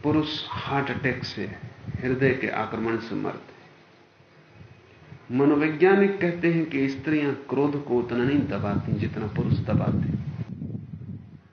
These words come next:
क्योंकि पुरुष का अहंकार स्त्रियों से ज्यादा प्रबल है। भीतर क्रोध जल रहा हो, तो भी पुरुष मुस्कुराता है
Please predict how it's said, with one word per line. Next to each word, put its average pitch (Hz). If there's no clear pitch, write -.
क्योंकि 139
पुरुष 156
का 147
अहंकार 139
स्त्रियों 131
से 113
ज्यादा 107
प्रबल 113
है। 104
भीतर 165
क्रोध 180
जल 180
रहा 175
हो, 170
तो 170
भी 165
पुरुष 160
मुस्कुराता 117
है -